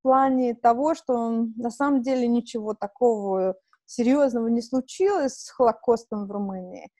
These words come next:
Вот после того, как был этот скандал публичный, и, а, многие деятели международные возмутились,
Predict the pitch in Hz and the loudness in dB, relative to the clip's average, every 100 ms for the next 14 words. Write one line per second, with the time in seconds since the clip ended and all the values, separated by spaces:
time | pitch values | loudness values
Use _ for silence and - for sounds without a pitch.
0 | _ _ 247 311 - 330 - 311 311 330 | _ _ -4 -4 -2 -4 0 0 0 2
1 | 233 - 262 240 294 269 262 _ _ - | 0 0 -4 -2 2 2 0 _ _ -6
2 | - 294 311 494 494 - 294 247 240 220 | 0 2 4 4 4 0 -2 0 0 -2
3 | - 202 185 202 _ _ _ _ 240 226 | -8 -10 -10 -12 _ _ _ _ 2 4
4 | 220 214 208 214 208 202 202 - 247 233 | 2 0 0 0 0 0 -4 -4 -2 2
5 | 214 233 240 220 220 214 208 202 202 196 | 2 2 2 0 -2 0 0 -2 -2 -4
6 | 196 - _ 202 262 202 202 247 240 214 | -6 -10 _ -14 -8 -4 0 0 0 -2
7 | 208 202 196 202 247 330 302 285 262 247 | -2 -4 -6 -4 -2 -2 -2 -2 -2 0
8 | 254 254 254 240 233 | -2 0 -2 0 -2